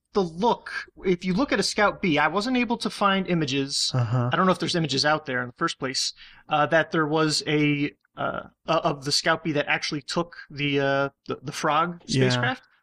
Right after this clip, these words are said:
Speaker 1: But it does look like what you typically see is the, the, the payload fit, uh, fairing or the shroud for,
Speaker 2: Yeah.
Speaker 1: for Scout missions, which are, which again is this bulbous sort of,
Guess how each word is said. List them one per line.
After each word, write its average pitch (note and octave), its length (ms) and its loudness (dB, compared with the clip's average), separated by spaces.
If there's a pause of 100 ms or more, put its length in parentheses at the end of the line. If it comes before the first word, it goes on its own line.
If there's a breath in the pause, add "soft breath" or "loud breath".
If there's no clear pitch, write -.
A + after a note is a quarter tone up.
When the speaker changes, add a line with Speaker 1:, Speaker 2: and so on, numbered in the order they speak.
(120)
Speaker 1:
But G#3 340 2 (220)
it - 160 -6
does A#3+ 280 0
look A3+ 200 0
like D#3 260 0
what D3+ 180 -2
you D3 120 -12
typically - 380 -4
see D3+ 240 0
is B2+ 140 -4
the, C3 300 -2
the, C#3 220 -6
the C3 120 -4
payload C#3 480 0
fit, C3+ 380 -4 (140)
uh, C3 200 -2
fairing C3 360 -2
or B2+ 100 -8
the B2+ 60 -10
shroud C3 420 -2
for, B2+ 420 -14
Speaker 2:
Yeah. B2 320 0
Speaker 1:
for B2+ 120 0
Scout D3 320 0
missions, B2+ 340 -8
which F#3+ 160 2
are, A#3 140 -2
which G3 260 0
again F#3 220 0
is C#3+ 120 -2
this C#3+ 160 0
bulbous - 840 0 (180)
sort D3+ 220 -2
of, D3 140 -6